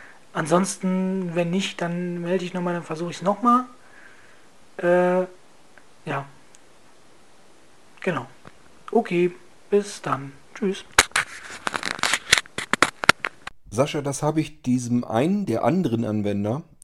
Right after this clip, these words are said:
Speaker 2: auch schon versucht zu erklären. Zunächst mal generell dieses, ähm, Trennen von U-S-B-Datenträgern in Windows. Andere Betriebssysteme haben die Funktion ja noch nicht mal. Ähm,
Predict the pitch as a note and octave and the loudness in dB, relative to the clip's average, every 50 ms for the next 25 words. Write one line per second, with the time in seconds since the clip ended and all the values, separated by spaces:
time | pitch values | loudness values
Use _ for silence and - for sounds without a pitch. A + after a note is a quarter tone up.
0 | - - - A#2+ C3+ - - - A#2+ G2+ - - F2+ E2+ F#2 F2 - - - - | -4 2 2 4 4 2 0 -2 -2 -2 0 -2 -2 -2 -4 -8 -10 -8 -6 -6
1 | E2+ E2 - - - F#2+ F2+ D#2 - - _ _ _ _ _ _ _ _ _ - | -6 -6 -6 -10 -8 -8 -8 -10 -12 -14 _ _ _ _ _ _ _ _ _ -20
2 | - - - - - E3 D#3+ D3+ D3 C#3+ C#3 - - - G2+ F2+ F2+ F2 F2+ - | -20 -18 -8 0 2 2 4 4 4 2 2 0 -2 -4 -4 -4 -4 -4 2 4
3 | C3 D3+ E3 D3+ - D3+ D3+ C#3+ A#2+ G#2 G#2 A2 C3 C3 B2 - - - - _ | 4 4 4 4 2 2 2 2 2 0 -2 -2 -2 -2 -2 -4 -6 -10 -16 _
4 | _ _ _ A2 G#2+ A2 A2 A2+ A2+ A2+ A2+ A2+ - - _ _ _ _ _ _ | _ _ _ -4 -2 -2 0 0 -2 -2 -4 -6 -10 -18 _ _ _ _ _ _
5 | _ _ _ - - - - C3+ D#3+ G#3+ A3 G#3 G3 - - D#3+ E3+ D#3+ D3 D#3 | _ _ _ -10 -4 2 4 4 4 4 2 0 -2 -2 -4 -2 -2 -2 -4 -4
6 | D3+ - - - C3+ B2 B2 A#2 - F2 F#2 F2+ - - F#2+ F2+ - - F#2+ F2+ | -4 -6 -4 -2 0 2 2 2 0 -2 -6 -6 -8 -10 -12 -14 -10 -10 -10 -10
7 | E2 E2 E2 E2 - - - - G#2+ A2+ A2 A2+ A2+ A2 G2 F2 D#2+ D2 - - | -10 -10 -12 -14 -16 -12 -8 -4 -4 -2 0 0 0 0 0 -2 -4 -6 -10 -12
8 | - - - - _ - - _ _ - F#2+ G2 G2+ G2 F#2 G2+ G2 - - A2+ | -16 -18 -20 -20 _ -20 -20 _ _ -4 0 0 0 0 0 -2 -4 -4 -6 -8
9 | - - G#2 F#2+ - - F#2 F2+ F2+ F#2 G2 A2+ G2 F#2+ - - E2+ F2 - - | -8 -8 -10 -8 -4 -4 -4 -2 -2 -2 -2 -2 -2 -4 -6 -10 -12 -12 -10 -8
10 | F#2 F2 E2 E2 E2 E2 E2+ E2 E2+ - - E2+ E2 E2 - - - - - - | -8 -8 -8 -8 -10 -12 -12 -12 -14 -14 -14 -16 -16 -16 -18 -20 -20 -20 -20 -20
11 | - - - - - - - - G#2+ A2 G#2+ G2+ G#2+ G#2+ | -20 -20 -20 -20 -20 -16 -4 0 0 2 2 0 -2 -4